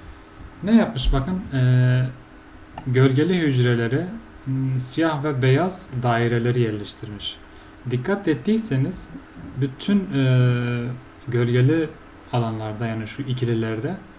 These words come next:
sadece siyah ve beyaz var. Yani iki tane siyah, iki tane siyah, iki tane beyaz yok. E, bir tane siyah,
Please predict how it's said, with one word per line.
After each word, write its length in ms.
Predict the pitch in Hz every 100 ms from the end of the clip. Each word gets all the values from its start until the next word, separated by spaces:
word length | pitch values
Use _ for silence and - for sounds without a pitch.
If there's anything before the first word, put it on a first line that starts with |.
| - -
sadece 500 | - 190 160 135 175
siyah 300 | - 156 151
ve 140 | 139
beyaz 320 | 120 120 113
var. 120 | 107 107
Yani 200 | 110 127
iki 200 | 127 165
tane 220 | 139 117
siyah, 260 | - 113 120 -
iki 140 | -
tane 200 | 147 131
siyah, 280 | - 117 123
iki 140 | 123
tane 200 | 139 131
beyaz 260 | 127 147 123
yok. 120 | 104 - - - - - - - - - -
E, 280 | 131 127 123 127 - - - -
bir 100 | 185
tane 180 | 156 127
siyah, 220 | 123 190